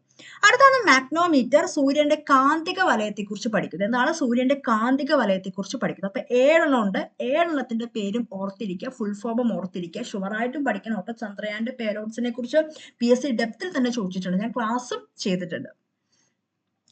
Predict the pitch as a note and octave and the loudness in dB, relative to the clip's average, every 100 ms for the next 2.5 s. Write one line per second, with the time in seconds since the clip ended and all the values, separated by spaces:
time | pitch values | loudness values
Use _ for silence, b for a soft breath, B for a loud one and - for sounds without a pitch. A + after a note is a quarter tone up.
0 | _ b b b b A4 F4+ A#3 D4+ - | _ b b b b 2 2 2 -2 -8
1 | - C#4+ D4 C#4+ D#4 D#4 B3+ A#3+ A#3 A3 | -10 -6 4 6 6 4 0 0 2 0
2 | G3 A#3+ A3+ B3+ | 2 0 0 0